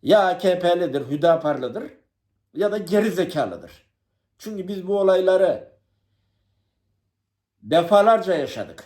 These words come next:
Gezi'de yaşadık. Diyarbakır'da yaşadık. Mardin'de yaşadık.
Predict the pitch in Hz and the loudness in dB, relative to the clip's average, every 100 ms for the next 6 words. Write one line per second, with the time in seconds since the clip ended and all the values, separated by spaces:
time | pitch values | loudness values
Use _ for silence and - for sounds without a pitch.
0 | _ _ 123 147 143 139 143 135 143 131 | _ _ -6 -4 -4 -6 -4 -4 -6 -10
1 | 131 - - _ _ _ _ _ _ _ | -12 -16 -20 _ _ _ _ _ _ _
2 | _ _ _ _ _ _ _ _ _ _ | _ _ _ _ _ _ _ _ _ _
3 | _ _ _ 101 156 156 147 139 139 143 | _ _ _ 0 2 4 0 -2 0 0
4 | 131 139 131 131 - - _ _ _ - | 0 -6 -8 -8 -12 -20 _ _ _ -10
5 | 123 156 147 151 147 143 139 139 131 139 | 0 0 2 -2 0 0 0 -4 -10 -10
6 | - - _ | -14 -20 _